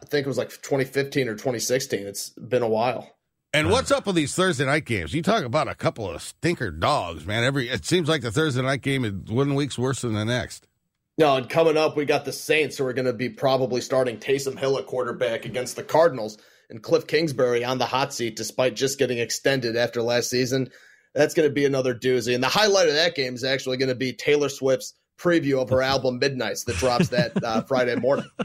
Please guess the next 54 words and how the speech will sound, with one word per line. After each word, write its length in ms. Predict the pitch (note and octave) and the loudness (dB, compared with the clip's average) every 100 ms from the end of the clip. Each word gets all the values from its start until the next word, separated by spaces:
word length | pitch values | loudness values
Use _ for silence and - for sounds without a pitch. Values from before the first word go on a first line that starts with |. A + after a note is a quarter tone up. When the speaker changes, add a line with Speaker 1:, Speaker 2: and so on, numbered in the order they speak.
| - - G2 - - - | -10 -14 -12 -10 -6 2
Speaker 3:
Hey, 140 | G#3 | 0
can 180 | F#3 G#3+ | 2 2
I 120 | A#3 | 2
tell 180 | A#3+ A3 | 2 0
you 100 | A3+ | 0
guys 200 | A#3 A3+ | -2 0
something? 280 | A#3+ G#3 A3+ | -2 -2 2
Like, 260 | G#3 F#3 | 2 2
I, 360 | F3+ F3+ A3+ E3+ | 2 2 2 -4
I 200 | D3+ E3+ | 0 0
hate 180 | E3 E3+ | 2 -2
the 60 | D#3+ | -4
Thursday 380 | C3+ D3+ C#3+ C#3+ | -2 -2 0 -2
night 200 | C#3+ C3+ | -2 0
games, 300 | C#3 C3+ B2 | -2 -2 -2
too, 200 | - C#3 | -2 -2
'cause 180 | C3 A#2 | 0 0
I 100 | A#2 | 0
think 200 | B2+ A2+ | 0 0
they're, 200 | A#2 G#2+ | 0 0
they've 400 | A2 A2 F#2+ - | 0 -2 -4 -2
got 200 | B2+ G#2+ | -2 0
terrible 300 | B2 B2 B2+ | -2 0 0
matchups. 480 | G#2 G#2 B2+ D3+ - | 0 0 0 -2 0
Speaker 2:
Yeah. 200 | G#2+ A2 - _ _ _ | -2 -2 -10 _ _ _
Speaker 3:
But 100 | - | 2
I 60 | F3+ | 2
think 220 | F3+ A#3 | 2 -2
it's 140 | A#3 - | -2 -2
a 60 | |
pretty 360 | - - C3 E3 | -2 0 0 0
brilliant 720 | C3 F2 G#2 A2+ B2 A#2 A2 | -4 0 2 2 2 -2 -6
plan 500 | - B2 B2+ A2 G2+ | -4 0 0 0 0
that 140 | G#2 G2+ | -2 0
the 140 | A2 | 0
N 80 | G#2 | 2
F 180 | G#2 F#2 | 0 0
L 180 | G#2+ F#2+ | -2 0
has, 400 | D#3 D3 D#2 - | 0 0 -4 -8
because 420 | D3 C3+ E3+ C3+ - - - - | -6 -2 -2 -2 -12 -20 -20 -4
these 320 | D3 G#3+ C4 G3 | 2 4 4 2
are 100 | G3 | 2
the 120 | F3+ | 0
dog 480 | C3+ D3 D3+ G3+ F3 | 0 0 2 0 0
games 460 | C#3+ D#3 B2 A2 | -2 0 -2 -2
that 140 | - C3 | -2 -2
if 120 | C#3+ | 0
they 100 | D3+ | 0
were 160 | D#3 D3 | 2 2
on 140 | C3+ | 0
Sunday, 380 | B2 E3 E3+ C3+ | 0 0 0 0
they 180 | A#2 B2+ | 0 -2
couldn't 280 | A#2 C3+ C3+ | -2 -4 -2
attract 500 | B2+ - C3 B2 | -2 0 0 -2